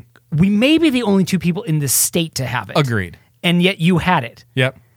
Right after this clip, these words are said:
Speaker 1: Are we become, is, is this a singularity? Is that, is that what's happening? Is that we're
Speaker 2: We're gonna
Speaker 1: becoming
Speaker 2: find
Speaker 1: the same
Speaker 2: out,
Speaker 1: person?
Speaker 2: yeah. 'Cause now I'm nervous to get you gifts 'cause you're gonna be like, "Oh, that's, you are so sweet. I have eight of those." Because of course.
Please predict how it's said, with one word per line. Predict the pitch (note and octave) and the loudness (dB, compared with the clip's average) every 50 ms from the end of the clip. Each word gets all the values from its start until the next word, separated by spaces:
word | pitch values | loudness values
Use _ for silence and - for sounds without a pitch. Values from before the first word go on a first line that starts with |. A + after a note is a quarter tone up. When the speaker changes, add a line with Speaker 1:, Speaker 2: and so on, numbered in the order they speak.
| _ _ _ _ _ _ _ _ _ _ _ - | _ _ _ _ _ _ _ _ _ _ _ 0
Speaker 1:
Are | F3 G#3 A#3 | 2 2 2
we | B3 D4 D4 | 2 0 0
become, | C#4 C#4+ - - G3+ A3+ - - | 0 -2 -2 -2 -2 -2 0 0
is, | G3 G#3 G3+ - - | 0 0 0 0 0
is | F3 D#3+ | 0 0
this | G3+ A3 - - | 2 0 0 0
a | A3+ | 0
singularity? | - C4+ B3+ A3+ G#3+ F3+ E3 D#3+ E3+ F3+ G3+ B3 B3+ B3 - - | 0 0 0 0 2 2 2 2 2 2 0 -2 -4 -8 -6 -4
Is | D#3 C#3+ | 0 2
that, | G#3 F#3+ E3+ - | 2 2 2 -2
is | G#3+ F3 D3+ D#3+ | -4 -4 -2 -2
that | E3+ F3+ | 0 0
what's | F3 G3 E3 - | 0 0 0 0
happening? | D#3+ C#3+ C#3 B2 D#3+ D#3+ E3 | 0 0 0 0 0 0 0
Is | D#3+ C#3 | 0 0
that | D#3+ D3+ | -2 -2
we're | C3 C3+ | -2 -2
Speaker 2:
We're | C#3 B2+ C#3 | -2 0 2
gonna | E3+ F#3 - | 2 2 2
Speaker 1:
becoming | D3+ E3+ | 2 2
Speaker 2:
find | E3 D3 | 2 2
Speaker 1:
the | D3+ | 2
same | E3 | 2
Speaker 2:
out, | D3+ - | 0 0
Speaker 1:
person? | B2+ C#3 C#3 B2+ F#3+ G3+ G#3+ | 0 0 0 0 0 -2 -4
Speaker 2:
yeah. | G#3+ - _ _ | -6 -10 _ _
'Cause | - C#3+ C3 | -4 -4 -2
now | C3+ C#3+ | 0 0
I'm | C#3+ C#3 C3 | 0 0 0
nervous | C3 C3 B2 A#2+ - | 0 0 -2 -4 -6
to | - B2+ | -6 -6
get | A#2+ A#2 - - | -6 -6 -6 -6
you | A#2 | -6
gifts | B2 C3+ B2 | -6 -6 -4
'cause | - C#3+ B2 | -4 -6 -4
you're | B2+ | -4
gonna | B2+ B2 | -4 -4
be | B2+ | -2
like, | B2+ C#3 D3 - | -4 -4 -4 0
"Oh, | C#4+ D4 D#4 D4+ D4 C#4 C4+ C4 B3+ | 2 4 6 6 6 6 4 4 2
that's, | A#3+ C4 C4 A#3 - - - - | 0 0 0 -2 -4 -8 -6 -6
you | A3+ A#3 A3+ | -4 -2 -2
are | G#3+ G3 | -2 -2
so | - - G#3 G3 | -2 -2 -2 -2
sweet. | F#3 - - G#3 G3 F#3+ | -2 -2 -2 -2 0 0
I | F#3+ F3 | 2 2
have | F#3+ F3 E3 | 2 0 0
eight | E3+ F3+ D#3+ D#3 | -2 -2 0 0
of | C#3+ A#2+ A2+ | 0 0 0
those." | B2 A2+ G#2+ G#2 - | -2 -2 -2 -4 -6
Because | - D3 - A3 A3+ B3 | -8 -4 -2 0 0 0
of | B3+ B3 | -2 -2
course. | - - A4 G4+ - F#2+ - - - - | -2 0 2 2 2 2 -2 -6 -10 -10